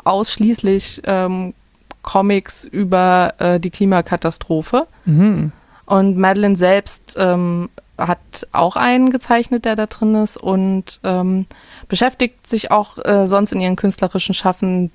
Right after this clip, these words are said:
Speaker 1: ähm, mit dem Thema. Und ihre Comics sind immer sehr kontemplativ
Speaker 2: Mhm.
Speaker 1: über ihre eigene Rolle in dieser Welt
Speaker 2: Mhm.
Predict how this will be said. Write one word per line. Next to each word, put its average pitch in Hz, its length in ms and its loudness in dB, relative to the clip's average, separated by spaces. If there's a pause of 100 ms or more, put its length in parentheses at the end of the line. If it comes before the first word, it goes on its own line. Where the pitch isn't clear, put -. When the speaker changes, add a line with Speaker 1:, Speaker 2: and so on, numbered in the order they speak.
(180)
Speaker 1:
ähm, 175 520 -2
mit 185 260 -4 (220)
dem 175 240 2
Thema. 165 500 0
Und 165 180 -4
ihre 180 400 2
Comics 208 340 0
sind 196 80 0
immer 196 180 2
sehr 190 320 4
kontemplativ 208 1120 -2 (220)
Speaker 2:
Mhm. 202 300 4 (360)
Speaker 1:
über 196 580 2 (100)
ihre 185 300 -4
eigene 220 320 2
Rolle 214 640 0 (420)
in 214 220 2
dieser 196 260 0
Welt 185 440 0
Speaker 2:
Mhm. 147 360 4